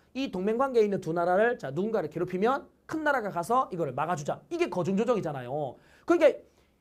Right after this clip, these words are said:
거중조정의 약속이 있음에도 불구하고 그러니까 어떻게 돼? 몰래 체결할 수밖에 없는 거죠. 나쁜 놈인 거죠.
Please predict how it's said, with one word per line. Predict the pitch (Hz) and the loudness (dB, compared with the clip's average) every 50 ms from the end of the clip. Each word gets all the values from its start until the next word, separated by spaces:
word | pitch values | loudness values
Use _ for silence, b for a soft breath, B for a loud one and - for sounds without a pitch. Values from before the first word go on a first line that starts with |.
| _ _ _ - | _ _ _ 6
거중조정의 | - 254 285 294 311 339 320 330 349 349 339 320 254 208 | 10 10 10 10 8 6 4 4 4 4 2 2 2 2
약속이 | - - - - 277 285 - | 2 2 -2 -6 -10 -8 -6
있음에도 | 240 233 196 - 311 320 330 285 214 | -6 -6 -4 -2 -2 -2 0 0 0
불구하고 | 190 180 180 160 151 143 135 139 123 107 - - | -2 -2 -2 -2 -2 -4 -4 -6 -8 -10 -10 -8
그러니까 | - 285 311 330 302 285 294 269 190 | -2 0 0 0 0 -2 -2 -2 -2
어떻게 | 160 - 151 160 151 | -2 -4 -6 -4 -2
돼? | 165 185 202 - - _ _ _ _ _ _ _ _ _ _ _ _ _ _ | -2 -4 -4 -6 -12 _ _ _ _ _ _ _ _ _ _ _ _ _ _
몰래 | 147 156 175 208 214 226 240 233 | -4 0 0 0 2 0 -2 -4
체결할 | - 226 180 170 151 | -6 -6 -6 -6 -6
수밖에 | 143 - 131 120 - 110 | -8 -10 -14 -16 -16 -18
없는 | 107 107 107 | -18 -18 -20
거죠. | 107 98 - _ _ _ _ | -20 -20 -20 _ _ _ _
나쁜 | - 185 165 202 277 | -10 -10 -8 -4 -4
놈인 | 330 349 311 | -4 -2 -4
거죠. | 190 143 - 101 95 104 | -4 -8 -10 -12 -16 -20